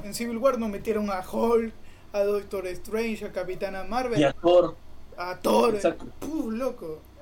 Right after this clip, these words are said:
Speaker 1: Este, es
Speaker 2: Es
Speaker 1: por
Speaker 2: como
Speaker 1: eso
Speaker 2: que
Speaker 1: mismo.
Speaker 2: Entonces, por eso yo también digo que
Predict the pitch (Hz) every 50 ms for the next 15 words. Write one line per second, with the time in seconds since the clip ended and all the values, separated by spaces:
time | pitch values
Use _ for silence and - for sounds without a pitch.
0 | - - - 185 180 147 - - 190 180 175 175 175 170 165 175 - - - 240
1 | 165 320 349 - - 320 277 240 175 165 151 - - - - - - - - -
2 | - - - - - - - - - - - - 135 131 165 160 160 190 - -
3 | 156 151 - 170 165 160 151 151 147 160 165 170 165 - 147 147 147 143 135 131
4 | -